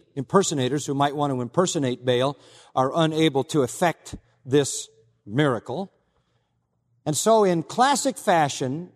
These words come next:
Elijah identifies the nature of Baal by saying this to them. "Maybe he's" what?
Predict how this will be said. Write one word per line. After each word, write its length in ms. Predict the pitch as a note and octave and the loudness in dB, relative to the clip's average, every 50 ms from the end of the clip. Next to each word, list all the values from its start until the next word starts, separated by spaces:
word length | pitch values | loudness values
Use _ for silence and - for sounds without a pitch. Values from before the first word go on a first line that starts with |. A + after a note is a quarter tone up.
| - D3+ | -4 0
Elijah 720 | D3+ D3 D3+ E3+ G3 A3 B3+ C4 F3+ - C#3+ A#2+ B2+ - - | 2 2 4 4 4 4 2 0 0 0 -2 -2 -2 0 0
identifies 880 | E3+ F3 D3 C3+ F#3+ A3+ B3 - - - G3+ F#3 F3+ F3+ F3+ E3+ - D3 | 0 2 2 2 2 4 2 2 2 2 2 4 4 4 2 0 -2 0
the 100 | D#3 D#3 | -2 0
nature 440 | D#3 F3 G3+ A#3 G#3 - G3+ F#3 E3+ | 2 2 0 0 0 0 0 0 0
of 160 | C#3+ C3 B2+ | 0 0 0
Baal 320 | F3+ G#3 G3 D#3+ C#3 D3 | 0 2 2 2 0 0
by 200 | C#3 D3 C#3+ D3 | 2 2 2 2
saying 380 | C#3+ - - F#3+ F#3 F3+ F3 D#3+ | 2 -2 0 0 0 0 0 2
this 220 | E3 F3+ F3 - | 0 0 0 -2
to 120 | - - A2+ | -4 -6 -8
them. 200 | G2 F#2 - _ _ _ _ _ _ _ - | -8 -10 -16 _ _ _ _ _ _ _ -4
"Maybe 400 | C3+ C3+ E3 G3+ A#3+ G#3+ A3 F#3+ | 0 2 2 2 2 2 2 2
he's" 360 | D3 E3+ F3+ F3+ E3 D3 - | 2 2 2 2 2 0 -2
what? 320 | D#3 D#3+ D#3 B2 F#2+ - | 0 0 2 0 0 -2